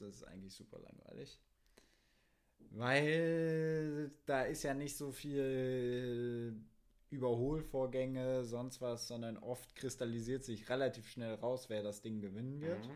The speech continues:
Speaker 1: Und deswegen finde ich's ein bisschen langweilig. Deswegen ist mein Platz eins Skifliegen.
Speaker 2: Skifliegen, wow.
Speaker 1: Einfach, weil das da noch mal weiter ist und du dir wirklich denkst, dass das funktioniert,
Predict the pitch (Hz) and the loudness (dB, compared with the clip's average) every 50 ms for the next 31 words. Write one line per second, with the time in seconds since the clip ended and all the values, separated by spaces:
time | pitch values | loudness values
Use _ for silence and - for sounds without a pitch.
0 | 160 160 - _ _ _ _ _ _ _ - - - - - - - 120 120 135 | -12 -16 -20 _ _ _ _ _ _ _ -20 -20 -20 -20 -20 -14 -6 -2 0 0
1 | 127 - 170 156 139 120 135 135 131 117 - 127 120 113 107 - 110 101 87 80 | 0 0 0 -2 -2 -2 -2 -4 -4 -4 -4 -4 -6 -4 -4 -6 -6 -6 -6 -8
2 | 80 76 57 50 50 - 123 143 - - - - - - - - _ _ _ _ | -10 -10 -12 -10 -10 -8 -10 -10 -10 -14 -20 -20 -20 -20 -20 -20 _ _ _ _
3 | _ _ _ - - - - - - - 120 113 - 139 135 131 123 - 127 120 | _ _ _ -20 -20 -20 -20 -12 -6 -4 -4 -4 -2 -2 -4 -2 -2 -2 -2 -2
4 | 120 117 110 120 120 113 104 - - 113 117 123 - - - - 123 113 - - | -2 -2 -4 -4 -4 -4 -4 -6 -6 -6 -6 -8 -8 -8 -6 -6 -6 -6 -6 -8
5 | 147 147 127 98 95 - - - - - - - _ - - - - - - - | -8 -6 -6 -8 -8 -12 -14 -18 -20 -20 -20 -20 _ -20 -20 -20 -20 -20 -20 -18
6 | - - - - 120 110 - - 120 117 131 139 127 110 101 98 101 101 101 101 | -18 -16 -12 -10 -10 -10 -10 -10 -8 -6 -6 -4 -4 -4 -6 -6 -6 -6 -6 -6
7 | 95 90 - - - - - - - - - - - - 127 127 139 147 147 160 | -6 -8 -12 -16 -20 -20 -20 -20 -20 -20 -20 -12 -2 2 6 6 6 6 8 8
8 | 160 143 131 127 131 131 135 131 127 - - 135 127 127 127 127 135 135 139 147 | 6 8 8 8 8 8 8 6 4 4 4 4 4 4 4 2 2 2 4 4
9 | 160 165 160 - 175 156 147 147 143 135 120 131 131 143 156 156 175 156 131 139 | 4 4 4 2 2 4 4 6 6 6 6 6 6 6 6 4 2 2 4 4
10 | 170 175 185 185 - - - - - - - - - - - - 147 127 120 135 | 4 4 4 2 -2 -8 -10 -14 -20 -20 -20 -20 -20 -20 -10 -6 -4 -2 0 0
11 | 131 127 151 143 127 123 135 135 135 117 - 117 113 110 104 - - 104 98 - | 2 6 6 6 6 6 4 2 2 0 2 2 2 2 2 0 0 -2 -2 -2
12 | - - 120 123 - - - - - 139 131 120 - - 123 120 123 131 135 135 | 0 0 0 0 0 -2 -6 -6 -4 -4 -4 -4 -4 -2 -2 0 0 2 4 4
13 | 123 123 135 - - - | 4 4 4 2 -2 -8